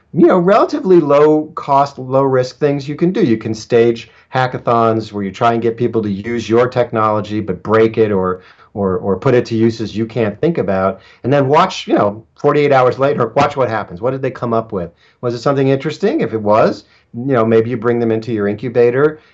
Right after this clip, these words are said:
uh, work with them more directly, see if you can turn that into a product or service idea. Ultimately, maybe you'll invest in them or acquire them or hire them or something of that nature. But, you know, getting involved,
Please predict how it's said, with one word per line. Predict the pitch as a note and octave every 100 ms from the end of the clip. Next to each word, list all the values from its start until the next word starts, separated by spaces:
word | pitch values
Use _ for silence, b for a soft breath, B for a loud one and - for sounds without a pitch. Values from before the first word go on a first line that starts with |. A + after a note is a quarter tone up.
| B
uh, | A#2 G#2+ G2
work | G2+ A2
with | A2
them | A2 G#2
more | G2+ F#2+
directly, | F#2+ G2+ B2+ D#3 F#3+ G3
see | -
if | G2+
you | G2+
can | F#2+
turn | - G#2+
that | G2 F#2+
into | F2+ G2+
a | F2
product | F2 G2+ G2 F#2
or | -
service | F2+ A2 A2+ A#2+
idea. | B2 B2 G3+
Ultimately, | B3+ - A#2+ A2+ A2+
maybe | G#2+ G#2 G2+
you'll | G2 G2 F#2 - B
invest | G2+ F2+ G#2 A#2 -
in | A#2+
them | A#2+ A#2+
or | A2+ E2+
acquire | E2 A2+ A2+ A#2
them | A#2 A2
or | F2
hire | - G#2+ A2+ A#2
them | A#2 A#2 A2
or | G2+
something | - A2+ - G#2
of | F#2+
that | G2+ F#2+
nature. | A2+ E3 - F#2 - b b b -
But, | B2 B2
you | D#3
know, | C3+
getting | E3 F3+ G3+
involved, | E3 B2 A#2 B2+ D#3 A#2+ G#2 G#2+